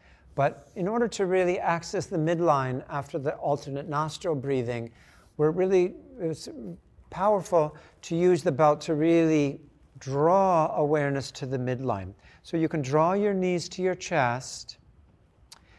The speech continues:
and you slide the belt over your feet and loop it over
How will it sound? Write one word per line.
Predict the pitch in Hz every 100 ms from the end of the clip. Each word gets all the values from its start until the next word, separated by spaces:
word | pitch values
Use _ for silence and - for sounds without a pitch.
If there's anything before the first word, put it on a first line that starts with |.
| - _
and | 139 143
you |
slide | 143 - 156 151 160
the | 165
belt | 175 160 151 -
over | 151 147 165
your | 170 180
feet | - 180 143 135 - - - - - - _ - - 165
and | 147 147 143 - -
loop | 147 151 147
it | 165
over | - 185 160 151 151 151 143